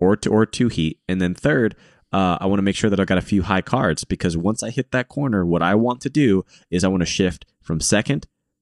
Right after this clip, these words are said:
to fourth. I want to play four high cards,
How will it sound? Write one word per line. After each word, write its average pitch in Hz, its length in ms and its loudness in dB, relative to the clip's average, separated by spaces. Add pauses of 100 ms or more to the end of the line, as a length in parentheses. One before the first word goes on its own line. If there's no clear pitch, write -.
to - 80 -6
fourth. 98 560 2 (360)
I 98 120 2
want 98 260 0
to 90 140 -2
play 92 560 -2 (320)
four 120 400 0
high 123 240 -6
cards, 98 520 -4